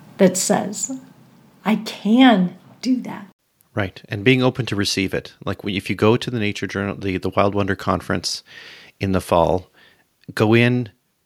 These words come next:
Speaker 2: ready to receive it, ready
Speaker 1: Mm-hmm.
Speaker 2: to, to just take on what's there.
Speaker 1: Yeah. To, you gotta, you gotta remove the, "I can't do that" idea or the,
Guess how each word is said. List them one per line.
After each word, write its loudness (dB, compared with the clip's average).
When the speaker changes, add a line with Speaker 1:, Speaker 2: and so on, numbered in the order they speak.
Speaker 2:
ready 0
to -6
receive -8
it, -16
ready 4
Speaker 1:
Mm-hmm. 4
Speaker 2:
to, -6
to -18
just -8
take -8
on -2
what's -8
there. -6
Speaker 1:
Yeah. 0
To, -6
you -12
gotta, 0
you -10
gotta -2
remove 0
the, -4
"I -2
can't -4
do 0
that" -8
idea 0
or 2
the, -2